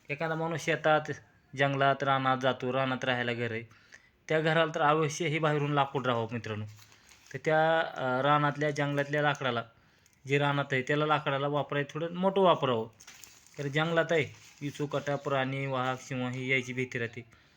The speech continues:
तर त्याला सध्या चांगलं काम करत असेल असं एक मला वाटतं.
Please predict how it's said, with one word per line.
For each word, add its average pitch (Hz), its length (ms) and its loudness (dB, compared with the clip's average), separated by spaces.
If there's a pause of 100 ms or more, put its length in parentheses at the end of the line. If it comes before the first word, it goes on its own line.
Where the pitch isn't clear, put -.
(340)
तर 131 120 -12
त्याला 151 160 0
सध्या 165 260 -2
चांगलं 165 260 -2
काम 156 240 0
करत 143 260 -2
असेल 127 220 -4
असं 131 220 -4
एक 135 60 -6
मला 127 180 -2
वाटतं. 107 280 -4